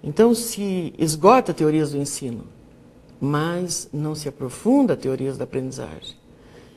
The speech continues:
E como é que se pode assumir a responsabilidade de ensinar se nós não sabemos como o nosso aprendiz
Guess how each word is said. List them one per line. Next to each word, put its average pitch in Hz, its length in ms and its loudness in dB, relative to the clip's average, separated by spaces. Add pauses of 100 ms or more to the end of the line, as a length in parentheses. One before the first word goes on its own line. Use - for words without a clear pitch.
(120)
E 175 80 -4
como 208 380 2
é 214 160 2
que - 160 -12
se - 140 -6
pode 147 680 -2 (1160)
assumir 180 540 0
a - 20 4
responsabilidade 170 1400 0
de 143 180 -6
ensinar 143 720 -2 (920)
se - 160 -6
nós 160 160 -2
não 160 120 -2
sabemos 160 580 -2
como 175 640 -6 (160)
o 156 80 -2
nosso 151 300 -4
aprendiz 139 760 -8